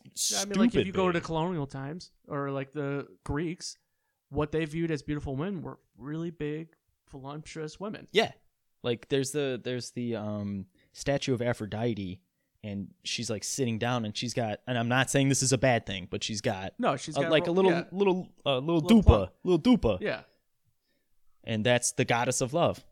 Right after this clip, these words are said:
Speaker 1: No big deal. No big deal, ladies. We love you, big or small.
Speaker 2: I mean, I have no choice, but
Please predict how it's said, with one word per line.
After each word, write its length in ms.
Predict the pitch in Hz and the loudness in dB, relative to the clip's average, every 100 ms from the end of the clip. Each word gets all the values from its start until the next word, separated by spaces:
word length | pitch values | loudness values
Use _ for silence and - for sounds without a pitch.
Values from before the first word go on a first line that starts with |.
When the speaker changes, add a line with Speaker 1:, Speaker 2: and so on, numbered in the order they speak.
| - | -14
Speaker 1:
No 160 | 190 | -10
big 240 | 214 240 160 | -6 -8 -8
deal. 320 | 90 92 196 _ _ _ | -10 -12 -12 _ _ _
No 100 | 330 | -16
big 200 | 320 320 | -12 -10
deal, 240 | 349 370 277 | -6 -6 -6
ladies. 440 | 104 104 208 - - | -6 -8 -10 -10 -4
We 160 | 330 | -2
love 240 | 180 101 123 | -2 -4 -4
you, 160 | 220 - - | -6 -6 -6
big 180 | 349 | -4
or 60 | 339 | -4
small. 440 | - 339 370 240 - _ _ _ _ _ _ _ - - | -6 -6 -6 -8 -12 _ _ _ _ _ _ _ -20 -12
Speaker 2:
I 60 | 139 | -6
mean, 220 | 123 117 | -6 -6
I 200 | 151 269 _ _ _ _ _ _ _ _ _ _ _ - | -10 -12 _ _ _ _ _ _ _ _ _ _ _ -14
have 200 | - 147 | -8 -6
no 120 | 147 | -4
choice, 340 | 135 156 269 - | -4 -6 -8 -14
but 200 | - | -20